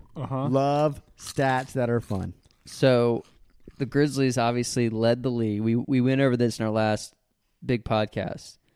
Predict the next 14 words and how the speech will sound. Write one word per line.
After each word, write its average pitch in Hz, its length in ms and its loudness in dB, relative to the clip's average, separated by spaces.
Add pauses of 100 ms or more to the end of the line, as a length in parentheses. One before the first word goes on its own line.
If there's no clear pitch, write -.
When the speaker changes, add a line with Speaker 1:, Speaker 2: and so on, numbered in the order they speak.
(460)
Speaker 3:
The - 60 -12
Grizzlies 127 320 2
led 120 240 2
the 120 60 0
league 117 200 2
in 107 100 -2
steals. - 560 -6 (1400)
Do 117 80 -4
you 117 120 2
know 123 240 6
what 120 260 4
the 113 160 -6
three 120 400 -2
nominees 113 960 -2